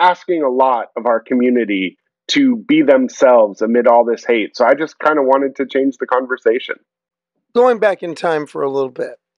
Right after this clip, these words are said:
Speaker 2: as you were navigating through your journalism career,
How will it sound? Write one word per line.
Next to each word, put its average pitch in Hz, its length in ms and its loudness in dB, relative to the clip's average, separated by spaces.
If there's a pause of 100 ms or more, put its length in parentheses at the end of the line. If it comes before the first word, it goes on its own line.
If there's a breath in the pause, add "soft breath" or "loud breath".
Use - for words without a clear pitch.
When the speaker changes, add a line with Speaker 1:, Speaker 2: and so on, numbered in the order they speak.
(840)
Speaker 2:
as 180 260 0
you 269 200 -2
were 180 340 0
navigating 190 680 -2
through 185 320 -2
your 156 180 -6
journalism 160 560 -2
career, 160 460 -2